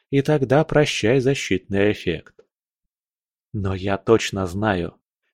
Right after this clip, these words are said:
если ты прекратишь сопротивляться и станешь паутинником,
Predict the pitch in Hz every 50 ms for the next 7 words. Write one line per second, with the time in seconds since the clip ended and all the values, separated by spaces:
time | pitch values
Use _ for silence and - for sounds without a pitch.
0 | _ - 107 110 127 123 - - 110 104 - 131 123 - - 110 - - 113 104
1 | - - 131 117 - - 110 - - - 101 - - 104 98 104 120 131 127 -
2 | - - 107 101 - - 120 123 120 104 - - - 101 95 92 92 - - 151
3 | 147 135 120 101 - - 92 85 85 87